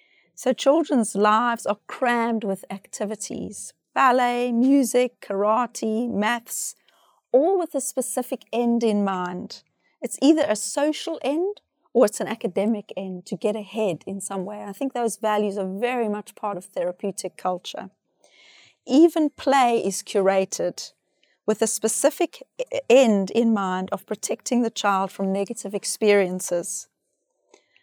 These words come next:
So for younger children, I've noticed parents stepping in to save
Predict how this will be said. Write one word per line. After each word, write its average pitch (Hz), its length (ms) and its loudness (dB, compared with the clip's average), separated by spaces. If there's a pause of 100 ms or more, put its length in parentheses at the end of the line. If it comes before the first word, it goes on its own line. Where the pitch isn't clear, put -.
(400)
So 254 280 4
for 254 180 2
younger 277 400 4
children, 208 480 0
I've 208 140 -2
noticed 214 720 0
parents 247 440 2
stepping 247 440 0
in 247 300 2
to - 140 -4
save 254 560 0